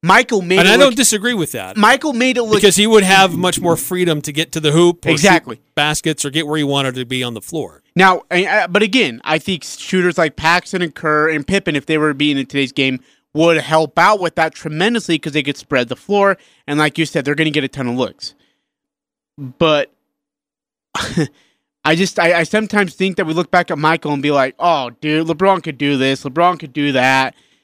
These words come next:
Speaker 1: LeBron could play in that era and make it look just as easy as my, if not more easy than Michael."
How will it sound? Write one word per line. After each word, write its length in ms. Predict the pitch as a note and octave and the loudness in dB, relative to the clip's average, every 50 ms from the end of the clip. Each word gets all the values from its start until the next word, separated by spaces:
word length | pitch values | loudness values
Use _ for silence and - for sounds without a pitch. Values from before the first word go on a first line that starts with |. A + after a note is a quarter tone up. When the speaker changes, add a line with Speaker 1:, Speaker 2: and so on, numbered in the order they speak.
| _ _ _ - | _ _ _ -6
Speaker 1:
LeBron 380 | D#3 D3+ E3 F#3 G3 G3 F#3 | -4 2 4 4 4 4 4
could 120 | F#3 F3+ - | 0 -4 -4
play 240 | - - E3+ E3+ E3 | -2 -2 0 0 0
in 60 | D#3 | 0
that 200 | D#3 D#3 D#3 D3+ | 2 0 2 2
era 260 | D3 C#3+ C#3+ C#3+ D3 | 2 4 4 2 2
and 200 | C3 C#3 C#3 D3 | 0 -4 -4 -2
make 220 | D3 D3 C#3 - | -2 -2 -2 -4
it 80 | - D3+ | -6 -6
look 220 | C#3+ C#3 C3+ C3 | -4 -4 -6 -6
just 260 | - - E3 E3 - D#3+ | -2 -2 -2 -2 -2 -4
as 140 | D3 C3 | -4 -2
easy 240 | D#3+ D#3+ C#3+ C3 D3+ | -2 -2 0 -2 -2
as 100 | D3 C3+ | -2 -2
my, 140 | C#3 D3+ A#2 | -2 -4 -2
if 200 | D3+ D3 - - | -2 -4 -2 0
not 160 | D#3+ D#3 D3+ | 0 0 0
more 200 | D3 D3 D3 D#3 | 0 -2 -4 -2
easy 240 | C#3 C#3+ C3+ A#2+ C#3 | 0 -2 -2 0 -2
than 100 | C3 B2+ | -2 0
Michael." 400 | B2+ B2+ B2 A#2 - A2+ G#2+ - | 0 0 -2 -2 -6 -10 -12 -12